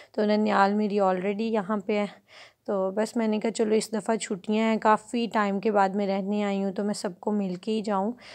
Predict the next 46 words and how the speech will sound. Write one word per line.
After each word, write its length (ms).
तो 180
बस 160
पुप्पो 340
की 140
तरफ 300
फिर 160
हम 220
गए। 160
पुप्पो 320
ने 140
खाना 340
वगैरह 300
बनाया 360
हुआ 160
था, 180
खाना 380
खाया। 380
ये 480
चिकन 340
पुलाव 400
था, 360
कबाब 560
थे, 300
फ़िश 240
फ्राई 300
की 220
हुई 200
थी 160
पुप्पो 320
ने 240
और 220
रायता, 480
सलाद, 340
मतलब 280
कि 120
बहुत 360
मज़े 240
का 140
खाना 380
और 80
सारा 360
पुप्पो 320
ने 120
घर 260
बनाया 480
था। 260